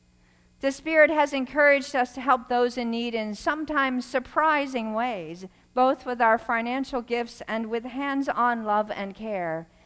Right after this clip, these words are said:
and has made this church a place of welcome, belonging, and support. But just as the Spirit did not leave those first disciples in one place, so it will not leave us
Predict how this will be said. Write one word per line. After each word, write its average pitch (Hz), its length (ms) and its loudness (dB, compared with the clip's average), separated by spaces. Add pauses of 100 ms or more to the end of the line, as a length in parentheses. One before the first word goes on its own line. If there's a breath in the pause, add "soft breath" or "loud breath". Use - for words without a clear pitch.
(240 soft breath)
and 226 120 0
has 254 200 2
made 262 380 -2
this 254 180 -2
church 254 400 -2
a 220 80 0
place 247 400 -4
of 202 180 -4
welcome, 202 640 2 (320 soft breath)
belonging, 196 840 0 (460)
and 190 180 -8
support. 202 760 -4 (1700)
But 254 140 -4
just 339 320 4
as 311 140 -6
the 285 80 -6
Spirit 269 500 0
did 240 140 -4
not 247 420 6
leave 262 420 -2
those 220 300 0
first 294 340 -4
disciples 240 640 -2
in 220 120 -2
one 208 200 -2
place, 226 320 -2
so 262 240 -2
it 294 240 -4
will 311 140 0
not 262 380 -2
leave 262 360 -6
us 269 420 -2